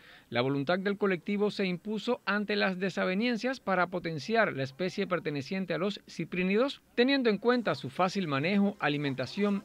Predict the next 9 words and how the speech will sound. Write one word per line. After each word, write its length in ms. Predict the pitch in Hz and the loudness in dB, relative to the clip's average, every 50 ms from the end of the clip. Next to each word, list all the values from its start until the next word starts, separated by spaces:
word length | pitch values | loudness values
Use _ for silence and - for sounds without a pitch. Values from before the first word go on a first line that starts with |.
| - - | -6 -8
y 140 | 196 208 220 | -4 0 2
adaptabilidad 880 | 220 208 208 208 185 - - 196 185 190 180 175 175 170 208 233 226 208 - | 4 4 4 2 0 0 0 0 2 2 0 0 0 2 4 4 4 2 -2
a 100 | - - 156 | -2 0 0
las 120 | 156 143 | 0 0
condiciones 600 | - - 156 143 131 117 - 170 185 202 214 202 | -2 -2 -2 -2 -2 -2 -2 -2 -2 -2 -2 -4
climáticas 640 | - 185 156 143 143 139 - 143 123 135 135 127 - - | -4 -4 -2 0 0 0 -2 -2 -2 0 -2 -2 -2 -6
de 240 | 135 135 120 131 135 | -6 -2 0 2 2
la 80 | 147 | 2
zona. 360 | 143 - 165 127 110 101 110 | 0 0 -2 -2 -2 -2 -4